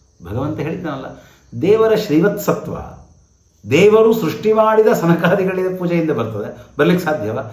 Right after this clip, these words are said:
ಸನಕಾದಿಗಳು ಇಲ್ಲದ ಕಾಲಕ್ಕೂ ಸ್ವಾಮಿ ಶ್ರೀವತ್ಸಾಂಕಿತ, ಲಕ್ಷ್ಮೀಪತಿ, ಲಕ್ಷ್ಮೀನಾರಾಯಣ, ಎಲ್ಲವೂ ನಾಶವಾದಾಗ ನಾಶವಾಗದೇ ಉಳಿಯುವ ಲಕ್ಷ್ಮೀನಾರಾಯಣರವರು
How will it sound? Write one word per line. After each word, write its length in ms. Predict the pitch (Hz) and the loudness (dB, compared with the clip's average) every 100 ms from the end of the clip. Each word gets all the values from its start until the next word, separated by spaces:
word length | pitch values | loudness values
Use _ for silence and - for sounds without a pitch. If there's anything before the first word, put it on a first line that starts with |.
| - - | -20 -20
ಸನಕಾದಿಗಳು 760 | - 170 185 185 190 190 185 190 | -8 -2 -2 0 0 0 0 0
ಇಲ್ಲದ 280 | 175 185 190 | 0 0 0
ಕಾಲಕ್ಕೂ 440 | 180 185 185 175 196 | 0 0 0 -2 -4
ಸ್ವಾಮಿ 320 | - 180 180 | -2 -4 -4
ಶ್ರೀವತ್ಸಾಂಕಿತ, 760 | - 185 180 - 185 180 180 175 160 127 | -6 -6 -6 -6 -6 -6 -8 -4 -4 -4
ಲಕ್ಷ್ಮೀಪತಿ, 640 | 139 - 170 180 175 170 143 | -6 -6 -6 -4 -4 -4 -4
ಲಕ್ಷ್ಮೀನಾರಾಯಣ, 840 | 143 - 175 170 165 175 170 165 151 117 - - - _ _ _ _ - | -6 -8 -4 -4 -2 -4 -4 -4 -6 -8 -16 -20 -20 _ _ _ _ -2
ಎಲ್ಲವೂ 760 | 135 151 165 175 180 180 196 208 220 | 2 4 4 6 4 2 2 2 4
ನಾಶವಾದಾಗ 840 | 214 196 175 196 185 180 170 165 170 | 4 4 2 0 0 0 2 2 2
ನಾಶವಾಗದೇ 760 | 156 151 - 160 147 147 170 180 | 0 -2 -2 -6 -4 -4 -2 -2
ಉಳಿಯುವ 400 | 180 165 165 165 147 - - - _ _ _ _ _ _ _ _ _ - | -2 -2 -2 -2 -4 -6 -14 -20 _ _ _ _ _ _ _ _ _ -12
ಲಕ್ಷ್ಮೀನಾರಾಯಣರವರು 1400 | 127 - 143 151 147 135 135 135 127 120 113 104 95 | -10 -10 -4 -2 0 0 0 0 0 0 0 -2 -2